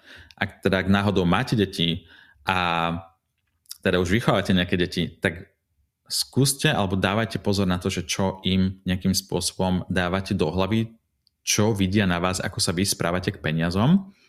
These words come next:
čo o peniazoch hovoríte, aký máte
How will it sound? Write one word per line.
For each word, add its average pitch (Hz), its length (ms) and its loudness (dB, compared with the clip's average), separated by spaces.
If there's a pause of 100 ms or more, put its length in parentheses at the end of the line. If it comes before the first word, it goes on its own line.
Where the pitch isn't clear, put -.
(220)
čo - 160 2
o 104 160 0
peniazoch 104 480 2
hovoríte, 87 800 0 (560)
aký 101 240 2
máte 92 500 2